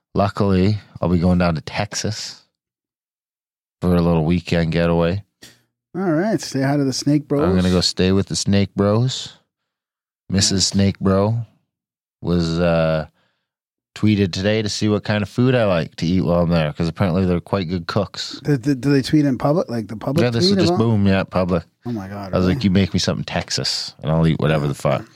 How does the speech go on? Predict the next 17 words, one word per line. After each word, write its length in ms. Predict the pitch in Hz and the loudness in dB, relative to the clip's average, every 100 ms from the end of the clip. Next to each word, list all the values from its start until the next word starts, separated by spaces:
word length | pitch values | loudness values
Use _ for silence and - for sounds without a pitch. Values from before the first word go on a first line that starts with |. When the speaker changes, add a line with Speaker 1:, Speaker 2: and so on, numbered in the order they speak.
| - _ _ | -20 _ _
Speaker 2:
Crawfish. 600 | 113 104 - 107 107 - _ _ _ - | -6 -6 -4 -6 -6 -14 _ _ _ -4
Speaker 1:
Yeah. 160 | 113 - _ _ - | -2 -4 _ _ -4
So 120 | 104 | 0
I'm 80 | 117 | 0
looking 200 | 120 107 | -2 -2
for 160 | 120 | 0
that. 200 | 117 120 | 0 0
I 80 | 107 | 2
will 160 | 104 98 | 2 4
be 260 | 104 113 | 4 4
in 80 | 113 | 2
the 80 | 104 | 0
ten-by-ten-by-ten 1500 | - 101 107 104 101 - 107 107 104 98 92 - 107 104 98 | -2 -4 0 0 0 -2 -4 -2 -2 0 -2 -2 -2 -2 -4
Tangent 480 | 104 101 104 95 | -2 -2 -2 -2
Cube 240 | - 107 95 | 0 0 0
of 80 | 92 | 0
Science. 720 | - 98 117 110 - - | 0 0 0 -4 -10 -20